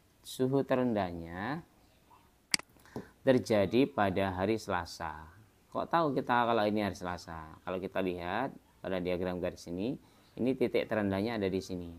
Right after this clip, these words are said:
Nah, ini terjadi pada hari apa? Kita lihat, oh, hari Selasa. Seperti itu. Kemudian, eh, berapa suhu pada hari Senin? Nah, kita lihat hari Senin, kita lihat garisnya.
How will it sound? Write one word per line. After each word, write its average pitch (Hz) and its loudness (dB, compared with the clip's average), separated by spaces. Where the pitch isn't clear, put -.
Nah, 82 -10
ini 98 -2
terjadi 95 -8
pada 92 -6
hari 107 -2
apa? 101 -4
Kita 87 -12
lihat, 82 -8
oh, 95 -6
hari 85 -12
Selasa. 76 -12
Seperti - -2
itu. 90 0
Kemudian, 127 4
eh, 117 4
berapa 143 4
suhu 143 4
pada 107 4
hari 104 2
Senin? 104 -2
Nah, 87 -8
kita 110 -6
lihat 107 -2
hari 92 -6
Senin, 135 -2
kita 127 -2
lihat 127 2
garisnya. 123 -2